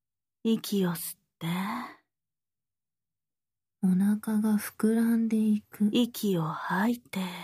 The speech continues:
Speaker 2: 空気が吐き出されていく。
Speaker 1: お腹の表面だけじゃなく。
Speaker 2: お腹の内側に意識を向ける。
Speaker 1: 息を吸って。
Speaker 2: 下腹部に張りを感じる。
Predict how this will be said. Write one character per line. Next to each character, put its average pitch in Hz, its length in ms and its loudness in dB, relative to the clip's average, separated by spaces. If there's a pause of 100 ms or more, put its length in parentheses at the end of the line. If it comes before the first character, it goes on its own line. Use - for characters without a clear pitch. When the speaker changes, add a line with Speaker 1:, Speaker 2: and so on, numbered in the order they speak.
(760)
Speaker 2:
空 269 280 4
気 208 260 -2
が 202 140 0
吐 214 500 -2
き - 0 -
出 247 160 2
さ 254 220 2
れ - 20 -6
て 233 80 0
い 214 60 -2
く。 - 140 0
Speaker 1:
お - 40 8
腹 208 420 0
の 202 120 6
表 190 240 -2 (200)
面 226 360 2
だ 165 260 -2
け 220 160 -8
じ - 140 -8
ゃ 190 80 -2
な 185 160 4
く。 214 40 6
Speaker 2:
お 220 40 4 (340)
腹 240 80 2
の 233 260 2
内 220 360 2
側 233 360 4
に 226 240 0 (520)
意 233 120 2
識 214 480 0
を 202 60 6
向 185 400 4
け 190 100 2
る。 185 60 6
Speaker 1:
息 202 400 2
を 165 40 0
吸 - 280 -6
っ - 40 -20 (260)
て。 165 80 -6 (1160)
Speaker 2:
下 214 280 0 (200)
腹 247 200 2
部 233 160 4
に 196 180 4
張 220 220 0
り 233 240 2
を 240 100 0
感 226 480 2
じ 220 220 0
る。 220 240 -2